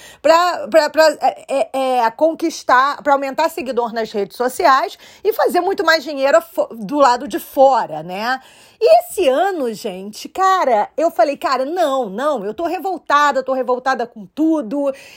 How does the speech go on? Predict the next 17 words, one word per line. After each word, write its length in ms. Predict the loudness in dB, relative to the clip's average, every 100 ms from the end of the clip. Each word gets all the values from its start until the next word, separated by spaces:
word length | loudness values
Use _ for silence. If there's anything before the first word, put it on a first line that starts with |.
| -6
eu 220 | 4 4 6
reclamo 540 | 2 2 2 2 0
das 200 | -2 0
ações 600 | -2 -2 -2 -2 -2 -8
que, 200 | -8 -8 -8 -16
que 80 | -4
eles 380 | -2 2 2 2
fazem 360 | 0 0 0 -4
com 160 | -6
patrocinadores, 1120 | 2 0 2 -4 -4 -4 -4 2 2 2 -2
né? 300 | -6 -4 -2
É 60 | 2
Avon, 840 | 0 -2 -2 2 4 6 2 0 0
é 120 | 0
C 200 | 0 -4
e 160 | -2
A, 520 | -2 2 2 2 0